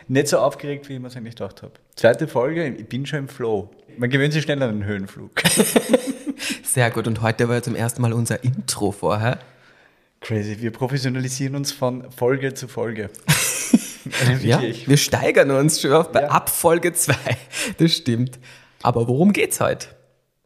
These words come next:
Speaker 2: Soll ich's dir sagen?
Speaker 1: Ja, bitte.
Speaker 2: Es geht um die spukhaften Gerüchte rund um das Gefängnis in der Josefstadt in Wien im achten Bezirk. Und hast du davon schon mal gehört?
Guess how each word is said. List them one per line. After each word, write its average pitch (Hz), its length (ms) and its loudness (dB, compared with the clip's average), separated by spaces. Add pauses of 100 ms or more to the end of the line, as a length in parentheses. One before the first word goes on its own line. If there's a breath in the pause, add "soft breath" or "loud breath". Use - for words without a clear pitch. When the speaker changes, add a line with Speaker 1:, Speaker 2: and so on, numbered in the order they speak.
(180)
Speaker 2:
Soll - 160 0
ich's 113 100 0
dir 113 80 -2
sagen? 123 360 0 (140)
Speaker 1:
Ja, 113 120 -8
bitte. - 380 -12 (480 soft breath)
Speaker 2:
Es 113 160 0
geht 123 200 2
um 110 200 -2 (420 soft breath)
die 110 100 4
spukhaften - 720 0
Gerüchte 113 540 -4 (360 loud breath)
rund 160 180 4
um 120 100 2
das 107 140 -4
Gefängnis 123 520 -2
in 110 100 -2
der 104 100 0
Josefstadt 107 680 -4
in 101 240 -4
Wien 117 220 -2
im 123 180 -6
achten - 360 -6
Bezirk. - 540 -4 (440 soft breath)
Und 135 480 2 (280)
hast - 140 -2
du - 20 0
davon 147 240 2
schon 143 120 -2
mal 139 120 0
gehört? 131 380 0